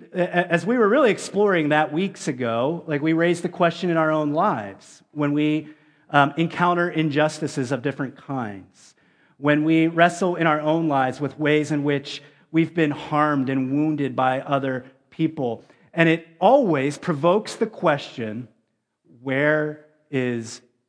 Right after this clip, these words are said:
God?" God seems most hidden in our suffering and sorrows, doesn't he?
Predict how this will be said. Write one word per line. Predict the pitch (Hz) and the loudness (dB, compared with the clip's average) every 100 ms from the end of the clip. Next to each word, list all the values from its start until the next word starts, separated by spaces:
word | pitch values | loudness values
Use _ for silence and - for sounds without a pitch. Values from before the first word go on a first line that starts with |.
| _ _ - | _ _ -6
God?" | 151 98 - _ _ _ _ _ _ _ _ _ - | -6 -6 -12 _ _ _ _ _ _ _ _ _ 4
God | 196 220 | 6 4
seems | - 220 143 | 0 0 0
most | 143 175 196 214 - | 0 2 2 0 -4
hidden | - 214 160 143 | -2 0 0 -2
in | 147 151 | 0 0
our | 151 | 0
suffering | - 277 269 123 104 110 | -2 -4 -4 -10 -12 -10
and | 131 | -10
sorrows, | - 208 160 107 104 | -4 -4 -4 -6 -6
doesn't | 147 135 107 | -6 -4 -8
he? | 95 | -16